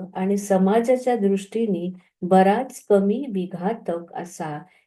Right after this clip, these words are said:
एक संसार उभारण्यात मग्न असतात. पण दोघांच्याही चित्तात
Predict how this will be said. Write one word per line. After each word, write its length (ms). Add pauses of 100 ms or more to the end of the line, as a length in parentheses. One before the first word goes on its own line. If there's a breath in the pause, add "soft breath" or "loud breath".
एक 220
संसार 580
उभारण्यात 1000
मग्न 460
असतात. 500 (420)
पण 220
दोघांच्याही 800
चित्तात 640